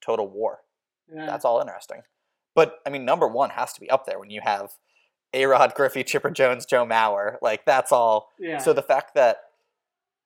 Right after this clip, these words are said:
Speaker 1: I mean, Chipper Jones will be a Hall of Famer. When did he retire?
Speaker 2: Bef-,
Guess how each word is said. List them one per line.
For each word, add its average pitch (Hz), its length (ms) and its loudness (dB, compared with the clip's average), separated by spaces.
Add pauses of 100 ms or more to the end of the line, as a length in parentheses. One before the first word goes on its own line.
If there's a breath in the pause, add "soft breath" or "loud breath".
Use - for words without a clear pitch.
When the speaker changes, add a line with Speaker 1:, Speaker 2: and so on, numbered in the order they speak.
(300)
Speaker 1:
I 123 100 -2
mean, 123 160 -8
Chipper 165 280 -4
Jones 123 440 -2
will 110 440 2
be 98 360 -6
a 92 60 -8
Hall 90 140 -2
of 85 60 -8
Famer. 92 240 -12
When 143 80 -6
did 196 120 -20
he 208 60 -16
retire? - 420 -10 (1000)
Speaker 2:
Bef-, 175 100 -14